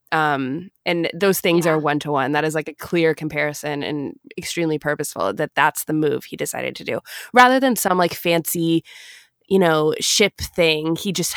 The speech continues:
Speaker 1: he hid in plain sight. He waited it out. And that's exactly what he's going to do or sh-, and should do as a spy.
Speaker 2: Yeah, and, and that's what we see, too, in Empire Strikes <laughs> Back as well. They hide
Speaker 1: Yeah.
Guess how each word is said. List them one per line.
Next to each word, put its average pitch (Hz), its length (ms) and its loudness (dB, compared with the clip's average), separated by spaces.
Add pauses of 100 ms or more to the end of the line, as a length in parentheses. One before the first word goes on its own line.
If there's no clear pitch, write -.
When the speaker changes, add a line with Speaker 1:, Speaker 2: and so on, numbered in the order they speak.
(100)
Speaker 1:
he 185 160 -2
hid 196 220 4
in 175 140 2
plain 160 260 0
sight. 151 320 -2
He 151 80 -2
waited 156 380 -2
it 135 100 -4
out. 113 300 -2 (120)
And 160 280 2
that's 165 220 2
exactly 160 360 0
what 156 120 2
he's 160 160 -4
going 165 260 2
to 170 100 -2
do 156 200 2
or 170 160 -2
sh-, - 220 -4
and 202 200 2
should 220 240 4
do 156 220 2
as 147 200 -2
a 151 60 -4
spy. - 420 -6 (840)
Speaker 2:
Yeah, 233 300 -2
and, 226 260 -6
and 254 160 0
that's 277 120 -4
what 233 100 -2
we 196 60 -6
see, 190 160 -10
too, 190 180 -10
in 175 120 -12
Empire 175 420 -6
Strikes - 300 -12
<laughs> - 0 -
Back 214 600 0 (360)
as 180 200 -4
well. 165 240 -2
They 175 80 -8
hide 302 100 0
Speaker 1:
Yeah. 220 460 8